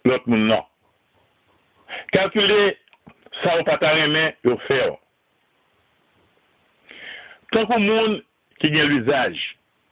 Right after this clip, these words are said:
Manje manje yo mete devan w, pa bat bouch ou. Se bagay moun pa vle wè. Se lizaj pou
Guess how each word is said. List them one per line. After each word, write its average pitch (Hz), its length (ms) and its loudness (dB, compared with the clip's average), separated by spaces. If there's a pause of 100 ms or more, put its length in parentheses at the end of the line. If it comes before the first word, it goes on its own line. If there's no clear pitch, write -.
(720)
Manje 175 500 2
manje 170 400 0
yo 160 160 2
mete 156 420 -2
devan 120 600 0
w, - 40 -20 (3000)
pa 180 180 0
bat 151 240 0
bouch 139 280 0
ou. 113 160 0 (1160)
Se 165 160 2
bagay 156 420 2 (220)
moun 131 240 2
pa 139 160 2
vle 120 160 0
wè. 120 180 0 (2000)
Se 185 160 2
lizaj 175 520 2 (880)
pou 151 140 4